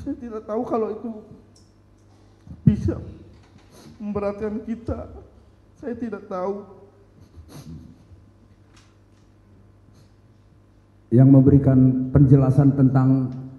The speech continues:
Speaker 2: gerasi itu kepada saudara, kepada saksi, siapa dan seperti apa penjelasannya?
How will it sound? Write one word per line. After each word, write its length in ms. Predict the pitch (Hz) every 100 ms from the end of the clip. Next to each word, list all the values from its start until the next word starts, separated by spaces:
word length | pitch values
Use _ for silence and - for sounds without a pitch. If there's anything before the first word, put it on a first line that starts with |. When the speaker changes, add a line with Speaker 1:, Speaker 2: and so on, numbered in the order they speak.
| -
Speaker 2:
gerasi 560 | 113 135 127 127 139 123
itu 200 | 123 135 131 127 131 - - - - - -
kepada 320 | 123 123 120
saudara, 440 | 131 120 117 - -
kepada 240 | 117 117
saksi, 580 | 101 104 - 151 165 - - - - - _ _ _ _ _
siapa 800 | - - 127 95 131 156 156 - 120
dan 160 | 123 117
seperti 400 | - 127 - 139
apa 240 | 151 147
penjelasannya? 640 | - 113 104 95 98 78